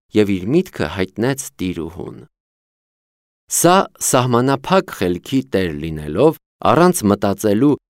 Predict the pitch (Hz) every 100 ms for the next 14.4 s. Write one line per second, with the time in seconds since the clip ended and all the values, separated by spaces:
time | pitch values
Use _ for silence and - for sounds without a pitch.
0 | _ 107 107 113 147 139 101 104 156 113
1 | 82 95 92 92 - 95 98 - 92 101
2 | 92 90 120 113 82 78 - 87 87 85
3 | - _ - 98 104 104 110 101 98 90
4 | 87 - 143 123 90 87 85 - 80 82
5 | 139 170 - _ _ - 117 139 135 202
6 | 202 131 120 - 117 110 110 - 180 185
7 | 104 113 - 104 - 151 175 151 135 95
8 | 92 120 127 - 117 98 92 151 175 -
9 | _ _ 120 - - 117 - 175 127 95
10 | 104 147 135 95 90 87 87 90 95 92
11 | 95 127 220 - - 98 85 82 85 82
12 | 82 80 78 69 65 _ _ - 98 -
13 | 101 95 95 120 - - 90 - 87 85
14 | 82 104 165 156